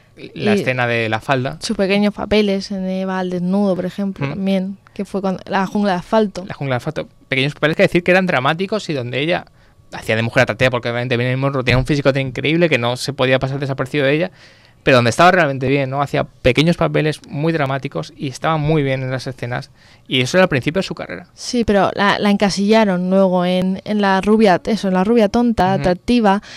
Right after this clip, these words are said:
Speaker 2: siempre haciendo los mismos papeles. Y de hecho luego tuvo su película con Clark Gable, que me hace recordar el nombre.
Speaker 1: Vidas rebeldes.
Speaker 2: Sí,
Speaker 1: Que
Speaker 2: que
Speaker 1: escribió Arthur Miller.
Speaker 2: Sí, para ella, porque eso ya quería quitarse, digamos, que quería que la consideraran una buena actriz.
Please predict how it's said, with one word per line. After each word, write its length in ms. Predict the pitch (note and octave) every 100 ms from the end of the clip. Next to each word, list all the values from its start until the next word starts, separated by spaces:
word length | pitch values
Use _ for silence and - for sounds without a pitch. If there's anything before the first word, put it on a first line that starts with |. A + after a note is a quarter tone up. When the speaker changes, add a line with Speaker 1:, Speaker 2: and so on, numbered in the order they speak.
| - _ -
Speaker 2:
siempre 300 | - A3+ G#3
haciendo 300 | G3 G#3 G3+
los 80 | G3
mismos 220 | G3+ G3
papeles. 680 | G3+ G3+ A#3 G#3 F#3+ - - _ _ - - _ _ _ -
Y 140 | A#3
de 120 | G#3+ G#3+
hecho 260 | - C4
luego 340 | A#3 A#3 A#3 A3+
tuvo 320 | A3+ A3 A3
su 100 | A3
película 240 | G#3 G#3+ G#3
con 180 | G3+
Clark 220 | G#3 G#3 G3+
Gable, 400 | G3+ A3 G3 G3+
que 140 | F3
me 100 | E3+
hace 160 | F3+ F#3+
recordar 420 | G3 F#3+ G3 F3+
el 80 | F3
nombre. 400 | G3 G3+ F3+ F#3
Speaker 1:
Vidas 280 | C#3 C3 B2
rebeldes. 380 | - - D3+ -
Speaker 2:
Sí, 380 | - - G#3+ F#3
Speaker 1:
Que 160 | -
Speaker 2:
que 120 | G3 F#3+
Speaker 1:
escribió 180 | D#3 A#2+
Arthur 200 | A2+ C3+
Miller. 220 | E3 C3+ -
Speaker 2:
Sí, 300 | - - A3+
para 240 | G3 F3 F3
ella, 260 | G#3 G3+
porque 380 | G3 F#3+ F3+ C#3+
eso 180 | F#3 G3+
ya 300 | F#3+ F#3+ G#3+
quería 320 | - G#3 G3+
quitarse, 640 | G#3 G#3 G#3 - A3 G#3+ G#3+
digamos, 460 | G#3 G3+ G#3 G#3+
que 300 | - G3+ F#3+ -
quería 220 | G3 G3
que 80 | A#3+
la 80 |
consideraran 500 | A#3 A3 A3 G#3+ G#3+
una 140 | G#3+ G3+
buena 180 | G#3 F#3+
actriz. 420 | F3+ G3 A#3+